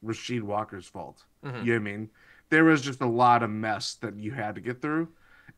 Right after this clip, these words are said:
Speaker 1: And considering that there were times where it's like, "Okay, we're gonna go to Yosh Nijman," not because of just a rotation. It was like,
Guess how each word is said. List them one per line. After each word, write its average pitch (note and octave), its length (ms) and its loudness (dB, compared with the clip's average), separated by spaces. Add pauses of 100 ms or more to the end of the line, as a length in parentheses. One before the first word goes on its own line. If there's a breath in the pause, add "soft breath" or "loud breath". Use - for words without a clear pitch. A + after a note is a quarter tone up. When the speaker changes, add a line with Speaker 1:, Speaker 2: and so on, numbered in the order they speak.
(120)
Speaker 1:
And A#2+ 640 2 (720)
considering C3+ 640 2
that A#2 180 0
there A#2+ 240 0
were A#2+ 320 0
times A2+ 560 -2
where G#2+ 220 -6
it's G#2+ 160 -8
like, G2+ 100 -8
"Okay, A2 280 -4 (300)
we're A2 160 -8
gonna A2+ 140 -2
go A2 220 -4
to A2 40 -2
Yosh G#2+ 320 -4
Nijman," G#2+ 420 -8 (1000)
not G#2 320 -10
because G2+ 540 -12
of F2+ 260 -14 (720)
just - 180 -10
a G2+ 40 -12
rotation. F2+ 600 -10
It E2+ 80 -14
was F2 160 -16
like, F2 160 -12